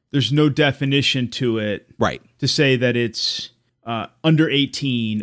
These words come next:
Speaker 1: or under, you know, it needs to be P G rated or, or whatever. So any game could be,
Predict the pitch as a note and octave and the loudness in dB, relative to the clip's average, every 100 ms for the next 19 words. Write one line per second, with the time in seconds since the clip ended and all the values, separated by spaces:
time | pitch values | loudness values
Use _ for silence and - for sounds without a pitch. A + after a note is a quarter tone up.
0 | - A#2+ A#2 A2 A2 G#2+ C#3 C3+ B2+ B2 | -4 -4 -2 -4 -6 -6 -2 0 2 2
1 | A#2+ A#2+ A#2+ A#2 A#2 - B2+ A2+ A2+ B2 | 2 2 0 0 -2 -2 -2 -2 -4 -2
2 | B2+ A2 - B2+ G#2+ A#2 A2+ - D#3+ B2 | -4 -4 -8 -8 -2 -2 -2 -2 0 2
3 | C#3+ C3 A#2+ A2+ A2+ A2 G#2+ A#2 - D3+ | 2 2 2 2 2 0 0 -2 2 2
4 | C#3 C3+ D3+ C3+ B2 - D#3 - E3+ G#3 | 4 4 4 2 0 0 -2 2 2 4
5 | C#3 B2+ A#2+ - A#2 A#2 A2+ | 4 2 2 -2 -2 0 0